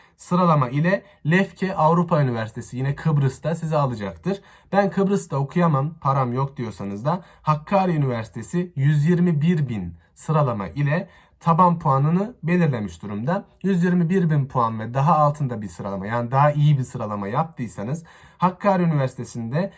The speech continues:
yazabilirsiniz ilk öğretim matematik öğretmenliği için. Çalışma ortamlarını karşılaştırdığımızda bir hemşirenin çalıştığı yere göre değişecektir tabii ki. Yoğun bakım hemşiresi mi olacak,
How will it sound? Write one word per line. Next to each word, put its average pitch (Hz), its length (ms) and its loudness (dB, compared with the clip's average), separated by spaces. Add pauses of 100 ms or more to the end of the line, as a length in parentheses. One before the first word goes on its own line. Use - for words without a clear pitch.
(120)
yazabilirsiniz 170 840 0
ilk 160 260 -2
öğretim 123 320 -4
matematik 139 480 -4
öğretmenliği 104 760 -6
için. 85 340 -10 (500)
Çalışma 208 560 0
ortamlarını 147 640 0
karşılaştırdığımızda 110 1300 -6 (300)
bir 208 180 0
hemşirenin 170 640 0
çalıştığı 170 420 -2
yere 151 220 -2
göre 117 400 -4
değişecektir 147 560 -2
tabii 98 340 -10
ki. 175 300 -6
Yoğun 151 300 2
bakım 139 220 -2
hemşiresi 135 460 -6
mi 131 60 -4
olacak, 131 320 -4